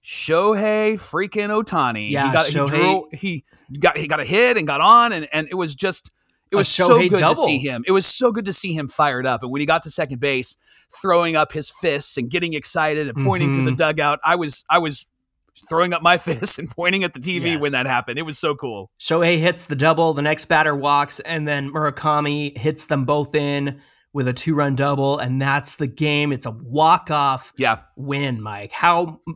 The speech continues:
Speaker 2: dramatic can it possibly get? And I gotta give credit to both teams, but especially Team Mexico. Uh, they left it all on the field, and
Speaker 1: Yeah.
Speaker 2: I loved what Benji Gil, who, again, Angels coaching staff, he
Speaker 1: Yep.
Speaker 2: was managing Team Mexico, said,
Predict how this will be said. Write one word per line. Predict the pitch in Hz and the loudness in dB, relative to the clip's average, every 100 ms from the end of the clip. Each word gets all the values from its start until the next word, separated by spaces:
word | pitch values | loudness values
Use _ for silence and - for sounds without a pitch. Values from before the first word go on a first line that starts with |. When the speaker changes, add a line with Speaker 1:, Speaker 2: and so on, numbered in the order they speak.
| 156 | -6
Speaker 2:
dramatic | 156 143 151 151 143 - _ _ _ | -2 2 2 2 0 -6 _ _ _
can | - 156 | -8 -8
it | - | -8
possibly | - 147 151 - 147 143 | -6 -2 -2 -2 -4 -6
get? | 143 139 131 | -4 -6 -2
And | 156 | 0
I | 196 | 2
gotta | 190 | 2
give | 170 135 | -2 -4
credit | - 165 151 143 _ _ | -2 -2 -2 -8 _ _
to | - 151 | -6 -4
both | 147 151 - | -2 -4 -6
teams, | 156 151 147 139 - - _ | -6 -4 -4 -6 -8 -16 _
but | - | -10
especially | 143 - 175 190 147 | -6 -2 -2 -2 -4
Team | - 165 143 | -2 -2 0
Mexico. | 143 - 143 165 147 143 143 _ _ - | -2 -4 -8 -2 0 0 -6 _ _ -6
Uh, | 139 139 | -4 -4
they | 139 156 160 160 160 - | -4 0 2 2 -4 -10
left | 156 160 156 151 | -4 -2 -2 -4
it | - - | -6 0
all | 165 156 156 151 _ _ _ | 2 2 0 -4 _ _ _
on | 165 151 | -2 -2
the | 147 | -2
field, | - 156 151 143 147 | -6 -4 -2 -4 -4
and | 156 147 | -2 -2
Speaker 1:
Yeah. | 143 | -2
Speaker 2:
I | 156 | -2
loved | 156 175 190 | 2 0 0
what | 214 | -2
Benji | 156 165 160 160 | 0 -2 -4 -8
Gil, | 131 160 131 135 | -2 -2 0 -4
who, | 143 160 190 - _ _ _ - | -2 -2 -2 -8 _ _ _ -6
again, | 160 226 160 170 - | 0 2 2 -2 -4
Angels | 156 175 190 | -4 -2 -4
coaching | - 208 185 160 | 0 -2 0 -6
staff, | - 139 160 - | -2 0 0 0
he | |
Speaker 1:
Yep. | 156 | -4
Speaker 2:
was | 147 | -2
managing | 147 160 170 170 165 | -2 -2 -4 -4 -6
Team | 170 160 | -6 -4
Mexico, | 160 - - 139 | -4 -4 -6 -6
said, | 131 156 147 | -4 -4 -4